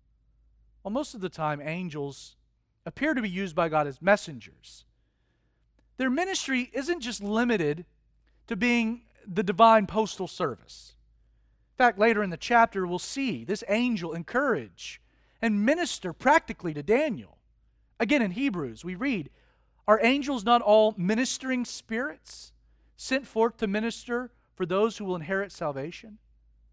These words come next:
We can also reasonably conclude that because these angels are directly prohibiting an important message sent by God from reaching its intended destination,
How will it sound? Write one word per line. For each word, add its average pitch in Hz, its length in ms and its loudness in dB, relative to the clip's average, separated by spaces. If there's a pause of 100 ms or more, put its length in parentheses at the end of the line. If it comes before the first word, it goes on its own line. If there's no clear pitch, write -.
(640)
We 240 80 -6
can 226 80 0
also 208 260 2
reasonably 156 540 -4
conclude 131 580 -6 (880)
that 165 140 -4
because 180 300 -4
these 185 260 -6
angels 170 720 -8 (1900)
are 190 80 2
directly 180 540 2
prohibiting 190 1200 -2 (720)
an 208 80 0
important 277 640 0
message 208 480 2 (380)
sent 285 400 0
by 208 160 10
God 226 320 8
from 180 240 -4
reaching 240 520 0
its 208 120 -4
intended 208 360 -4
destination, 185 800 -2